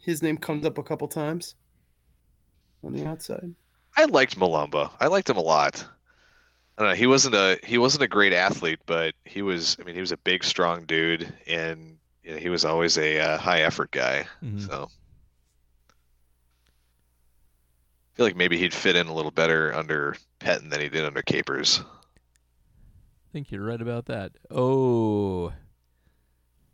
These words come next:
Speaker 3: Jay dropping dimes.
Speaker 1: <sighs>
Speaker 3: Is that Shields
Speaker 2: Yeah.
Speaker 3: out there?
Speaker 2: Yeah.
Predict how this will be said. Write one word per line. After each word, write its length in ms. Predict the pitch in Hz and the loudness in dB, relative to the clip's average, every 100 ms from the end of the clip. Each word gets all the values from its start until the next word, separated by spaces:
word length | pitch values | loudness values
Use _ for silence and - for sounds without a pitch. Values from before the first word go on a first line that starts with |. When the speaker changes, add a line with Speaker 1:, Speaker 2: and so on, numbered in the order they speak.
| _ _ - - - - | _ _ -20 -20 -20 -12
Speaker 3:
Jay 220 | 117 131 | -4 -2
dropping 400 | 120 131 139 120 | 2 2 4 2
dimes. 720 | 113 127 131 113 98 87 - - - | 2 4 4 2 -2 -4 -10 -14 -20
Speaker 1:
<sighs> 180 | _ - | _ -6
Speaker 3:
Is 1400 | 170 170 151 117 - - - - - - - - - - | -4 -2 -4 -6 -6 -8 -8 -10 -12 -16 -20 -20 -20 -2
that 140 | 131 | -2
Shields 340 | - 147 202 233 | 0 0 0 2
Speaker 2:
Yeah. 120 | 196 | 0
Speaker 3:
out 120 | 202 | 0
there? 300 | 220 233 190 - - _ _ - 95 | 0 0 -2 -10 -20 _ _ -8 2
Speaker 2:
Yeah. 320 | 90 101 | 4 4